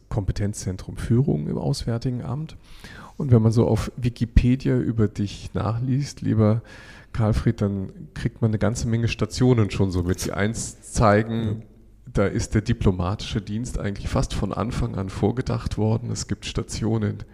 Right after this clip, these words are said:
Speaker 1: im Ausland, viele Tätigkeiten im Inland, aber wir sehen dich in Washington und wir sehen dich in Kuwait und, ähm, in, in der Welt eigentlich verstreut. Aber heute, heute reden wir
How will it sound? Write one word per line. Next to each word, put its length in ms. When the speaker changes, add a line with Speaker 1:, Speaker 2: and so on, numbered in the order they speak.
Speaker 1:
im 160
Ausland, 600
viele 380
Tätigkeiten 640
im 120
Inland, 400
aber 200
wir 80
sehen 260
dich 240
in 160
Washington 520
und 200
wir 80
sehen 220
dich 180
in 120
Kuwait 680
und, 420
ähm, 420
in, 380
in 320
der 160
Welt 260
eigentlich 400
verstreut. 580
Aber 340
heute, 600
heute 360
reden 340
wir 320